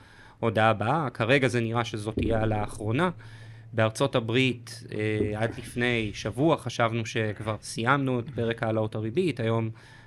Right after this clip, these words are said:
השווקים חושבים ומתמחרים אחרת. אה, יש פה איזשהו סוג של חשש שזה נראה כאילו שכל פעם, "הנה זה נגמר", ועוד העלאת ריבית. אה,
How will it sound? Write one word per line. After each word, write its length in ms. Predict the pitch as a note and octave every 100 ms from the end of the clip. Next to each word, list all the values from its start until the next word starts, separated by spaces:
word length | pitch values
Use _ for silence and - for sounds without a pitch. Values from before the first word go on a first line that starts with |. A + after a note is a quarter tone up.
| -
השווקים 460 | A#2 A2+ - C3
חושבים 360 | A#2 A2 A#2 B2
ומתמחרים 640 | A#2 A2 A2+ A2 A#2 A2+ G#2+
אחרת. 520 | - E3+ F3 C#3+ - - - - - - -
אה, 60 | A2 A2 A2 A2 A2 A2 A2+
יש 240 | B2 D3+
פה 140 | - F3
איזשהו 320 | C#3+ - B2+
סוג 240 | - C#3
של 160 | - C3+
חשש 760 | C3 A#2 C3+ C3 - - - A#2+ A2+ A2+ - - - -
שזה 140 | A2
נראה 240 | A#2 A#2+ C3
כאילו 240 | C3 C3
שכל 240 | B2 - B2
פעם, 180 | B2+ A#2+
"הנה 140 | B2+
זה 120 | A#2
נגמר", 400 | A#2 A2 A#2+ C#3+ A#2+
ועוד 300 | A2+ C3+ C#3+
העלאת 320 | C#3 C3 -
ריבית. 580 | B2 A#2 B2+ A2+ - - - - - _
אה, 60 | -